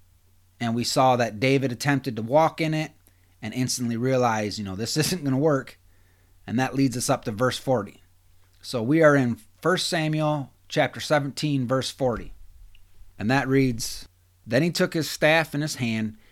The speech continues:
and chose for himself five smooth stones from the brook and put them in a shepherd's bag, in a pouch which he had, and his sling was in his hand, and he drew near to the Philistine." So this verse says that David was the one that drew near to the Philistine.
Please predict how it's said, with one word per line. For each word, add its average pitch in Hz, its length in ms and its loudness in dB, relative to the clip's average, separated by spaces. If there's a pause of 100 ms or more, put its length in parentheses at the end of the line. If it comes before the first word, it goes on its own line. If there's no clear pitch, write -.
(120)
and 110 160 -6
chose 143 340 2
for 131 140 -4
himself 117 640 -2
five 127 380 2
smooth 135 320 -2
stones 120 440 -2
from 120 200 -4
the 110 40 -4
brook 104 400 -4 (320)
and 95 140 -12
put 147 160 -2
them 123 160 0
in 123 80 0
a - 60 -2
shepherd's 117 440 -2
bag, 78 360 -10 (280)
in 117 80 -6
a 110 60 -4
pouch - 540 -2 (100)
which 113 240 -8
he 110 120 -4
had, 107 300 -4 (360)
and 107 120 -2
his 104 140 -2
sling 139 480 0
was 107 160 -4
in 120 80 -2
his 127 140 -2
hand, 107 360 -4 (380)
and 113 160 0
he 110 80 0
drew 120 260 -2
near 120 500 0 (100)
to 110 100 -6
the 104 60 -6
Philistine." 101 600 -6 (1000)
So 113 100 -14
this 143 220 -2
verse 170 260 2
says 151 240 6
that 113 320 0
David 147 400 4
was 107 160 -4
the 113 80 -2
one 110 280 0
that 107 140 -2
drew 127 220 0
near 131 240 2
to 117 140 -6
the 113 80 -8
Philistine. 123 580 -4